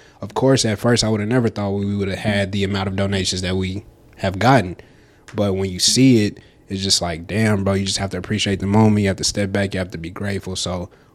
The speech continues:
once again, I just wanna say thank you for everybody that's donating. Even if you didn't donate, if you just tuning in and listening, thank you for the support. Like, this is what we do.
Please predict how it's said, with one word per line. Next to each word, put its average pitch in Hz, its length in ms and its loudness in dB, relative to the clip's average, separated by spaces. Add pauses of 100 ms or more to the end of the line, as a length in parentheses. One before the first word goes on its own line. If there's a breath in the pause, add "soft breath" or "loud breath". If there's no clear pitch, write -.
once 131 260 4
again, 120 320 4
I 117 140 4
just 110 120 0
wanna 104 200 2
say 98 220 -2
thank 113 340 2
you 107 260 4
for - 160 -16
everybody 104 420 0
that's 95 200 -2
donating. 104 560 -2 (280 soft breath)
Even 123 180 6
if 120 120 2
you 127 60 2
didn't 113 220 4
donate, 110 320 4
if 101 120 0
you 113 80 0
just 104 240 -2
tuning 110 300 0
in 101 120 0
and 95 80 -2
listening, 98 460 -2 (480 soft breath)
thank 113 360 2
you 67 100 -16 (180)
for - 160 -6
the 104 80 2
support. 95 460 -2
Like, 85 240 -6 (640 soft breath)
this 117 180 4
is 110 160 -2
what 113 200 4
we 117 120 6
do. 123 340 4